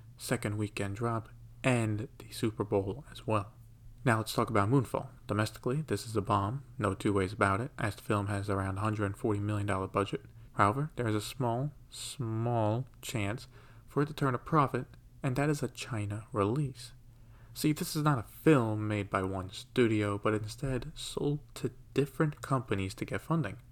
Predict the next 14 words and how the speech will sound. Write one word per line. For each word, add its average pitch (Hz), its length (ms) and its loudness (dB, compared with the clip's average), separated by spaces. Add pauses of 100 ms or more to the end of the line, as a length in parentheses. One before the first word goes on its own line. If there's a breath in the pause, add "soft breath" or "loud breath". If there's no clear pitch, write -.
(440 loud breath)
While 131 260 4
it 127 80 6
is 127 160 0
not 135 300 0
clear 120 360 2
where 107 280 2
all 107 180 4
of 107 120 -2
the 101 340 0
hundred 101 560 -4
forty, 98 400 2
hundred 101 280 -4
forty-five - 440 -4
million 101 420 -4